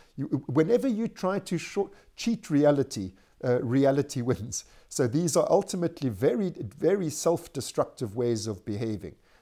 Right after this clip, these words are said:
of, of, of, of tricking the system. Uh, and you'll note the role that feeling plays there. So you get an artificial,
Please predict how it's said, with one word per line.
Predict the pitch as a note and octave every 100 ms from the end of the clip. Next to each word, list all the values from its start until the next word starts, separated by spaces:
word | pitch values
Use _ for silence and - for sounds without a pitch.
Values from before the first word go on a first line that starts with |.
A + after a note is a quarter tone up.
| _
of, | B2 - A#2 -
of, | B2 A2 B2
of, | A#2 - -
of | A#2+ -
tricking | - G3+ D3 C#3
the | A2+
system. | - A2+ - - A2+ - _ _ -
Uh, | A#2
and | B2+ B2
you'll | B2+ B2+
note | D3+ F#3 -
the | C3+
role | C3+ C#3+
that | C3+ B2
feeling | - G3 A3 B2
plays | A2+ D#3 G3+ A#2
there. | - -
So | -
you | A2+ B2
get | D#3
an | C3+ C#3+
artificial, | C#3 - - A3 - F3 G#2